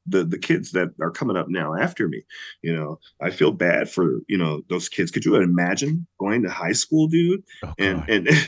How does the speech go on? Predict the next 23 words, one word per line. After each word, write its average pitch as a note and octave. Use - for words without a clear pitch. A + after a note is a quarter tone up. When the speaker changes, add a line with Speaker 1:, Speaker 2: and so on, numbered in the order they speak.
Speaker 1:
<laughs> -
and A2+
Speaker 2:
<laughs> -
Speaker 1:
having, A#2+
like, A2+
so, -
like, -
could F#4+
you G#4+
imagine E3+
how D#4+
horrible E4+
that E4+
was? E4+
They E4
called A3+
me C4+
all G#3+
types -
of F3+
horrible F#3
names E3+
and, D#3+